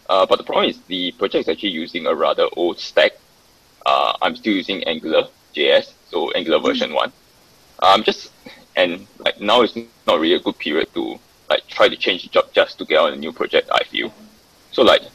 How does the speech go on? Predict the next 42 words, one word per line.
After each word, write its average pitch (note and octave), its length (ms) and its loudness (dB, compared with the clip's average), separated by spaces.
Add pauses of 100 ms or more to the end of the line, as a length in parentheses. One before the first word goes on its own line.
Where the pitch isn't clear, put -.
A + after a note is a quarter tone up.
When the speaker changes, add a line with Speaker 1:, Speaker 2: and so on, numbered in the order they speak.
(120)
Speaker 1:
I F2 80 4
mean, E2+ 200 -2 (1160)
and G2+ 120 2
I G2 60 4
realized C3+ 360 4
that - 100 2
recruiter - 400 -6
that - 160 -4 (180)
have - 240 -2
reached - 180 -2
out - 160 2
to - 80 -6
me, F2 260 -8 (540)
uh, E2+ 280 2 (100)
they G#2 60 4
are G#2 40 4
very C#3 160 2
particular - 540 0
about, - 360 0 (120)
like, - 160 -2 (800)
if G2 140 -6
let's A2 120 4
say A#2 120 0
they F2+ 80 -2
want F2 180 0
a D#2+ 60 0
Python F2 280 -4
developer, - 400 0
they D2 120 -6
want D2+ 180 0
a - 40 -4
Python D2+ 260 -4
developer, - 500 -6 (240)
full B2 100 -6
stop. - 200 -4 (500)
Um, C2 420 2 (680)
they F#2 100 -2
don't G#2 180 -4
care - 300 6
about - 320 2 (680)
how A2 220 4
willing, F#2 440 -4